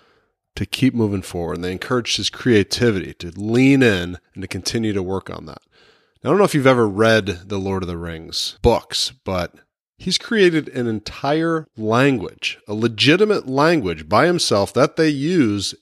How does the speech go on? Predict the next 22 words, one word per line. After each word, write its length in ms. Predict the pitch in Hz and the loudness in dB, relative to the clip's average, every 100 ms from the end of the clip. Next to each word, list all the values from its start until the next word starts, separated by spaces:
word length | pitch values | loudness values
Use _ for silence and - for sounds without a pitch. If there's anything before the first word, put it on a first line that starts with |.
| - | -2
in 340 | 135 170 165 | 0 2 0
the 80 | 147 | -2
books. 580 | 127 101 76 - - - _ | 2 2 2 -4 -4 -6 _
You 120 | - 101 | -8 -4
hear 120 | 117 | -2
some 280 | - 120 95 | -2 -2 -2
of 60 | |
it 80 | 85 | -4
in 100 | 82 | -8
the 40 | |
movies, 540 | 80 113 78 - - - _ _ | -6 -4 -4 -8 -10 -12 _ _
but 120 | - 143 | -4 -2
it's 160 | - | -2
a 60 | 156 | -2
masterpiece, 1200 | 156 160 175 226 220 - 92 - - - - - - _ _ | -2 0 2 2 0 0 -4 -6 -6 -4 -4 -4 -10 _ _
a 60 | 117 | -2
story 320 | - 170 190 | 2 4 6
that 160 | 170 147 | 6 4
continues 720 | 131 117 - 165 226 220 139 | 0 -2 0 2 2 2 0
to 140 | - 92 | -2 -2
be 180 | 90 | -2
told 540 | 85 - 87 80 90 | -4 -6 -4 -4 -8